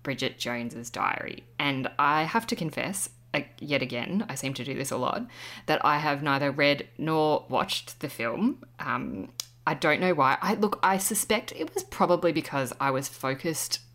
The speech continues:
and still am focused, on the United States and, at that particular time, Leonardo DiCaprio, um, but we might leave that for another episode.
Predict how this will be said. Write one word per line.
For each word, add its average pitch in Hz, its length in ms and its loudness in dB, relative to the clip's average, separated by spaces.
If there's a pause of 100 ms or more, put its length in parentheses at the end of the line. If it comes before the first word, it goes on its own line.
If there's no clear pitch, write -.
and 139 160 0
still 156 240 2
am 143 240 2
focused, - 460 -2
on 127 100 -2
the 131 80 -2
United 127 400 -2
States - 460 -2
and, 123 420 -4 (460)
at - 160 -6
that - 160 2
particular 135 400 -2
time, 120 540 -4 (280)
Leonardo 117 460 -2
DiCaprio, - 680 -8 (160)
um, 113 300 -8
but - 160 -4
we 139 100 -4
might 127 240 -2
leave 117 140 -10
that - 180 -10
for - 100 -10
another 113 440 -8 (160)
episode. - 480 -10